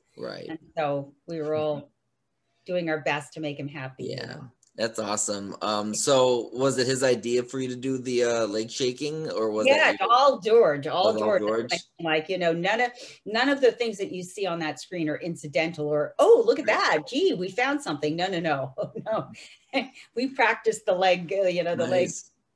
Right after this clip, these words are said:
Speaker 2: the, the leg shakes and all that. No,
Speaker 1: And it
Speaker 2: he
Speaker 1: shows that you, you
Speaker 2: Very good.
Speaker 1: definitely practiced it, and, but it
Speaker 2: Yeah.
Speaker 1: doesn't show to the point that it's, it, it's automatically like, "Oh, that's rehearsed." Like, you can
Speaker 2: No.
Speaker 1: tell that you used your skills as an actress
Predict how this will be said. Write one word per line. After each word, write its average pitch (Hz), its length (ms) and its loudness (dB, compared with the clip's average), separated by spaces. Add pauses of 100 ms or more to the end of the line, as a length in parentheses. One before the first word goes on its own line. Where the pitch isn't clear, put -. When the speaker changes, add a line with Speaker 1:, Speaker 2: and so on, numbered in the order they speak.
Speaker 2:
the, 226 380 4
the 185 80 2
leg 185 240 0
shakes - 300 -4
and 160 80 -6
all 143 200 -10
that. - 100 -14 (200)
No, 135 60 2
Speaker 1:
And 135 100 2
it 131 60 4
Speaker 2:
he 226 100 0
Speaker 1:
shows 147 380 4
that 110 180 2
you, 92 200 -4 (100)
you 113 140 0
Speaker 2:
Very 117 100 0
good. 113 80 2
Speaker 1:
definitely 107 240 -6
practiced 113 640 -2
it, 101 180 -2
and, 98 200 -6
but 110 120 0
it 101 100 -6
Speaker 2:
Yeah. 117 100 2
Speaker 1:
doesn't 117 180 -2
show 120 280 2
to 117 140 -4
the 107 80 -4
point 110 360 -8
that 104 120 -4
it's, 101 220 -8 (240)
it, 110 240 -2
it's - 480 -6 (240)
automatically 117 540 -2
like, 107 220 -6
"Oh, 139 120 -2
that's 123 220 -6
rehearsed." 104 580 -4
Like, 101 260 -8 (240)
you 107 120 -12
can 123 100 2
Speaker 2:
No. 143 60 2
Speaker 1:
tell 135 340 0
that 123 200 2
you 113 280 -2
used 120 380 -4
your 113 280 0
skills 117 480 0
as 104 100 -4
an 104 100 -6
actress 110 720 -6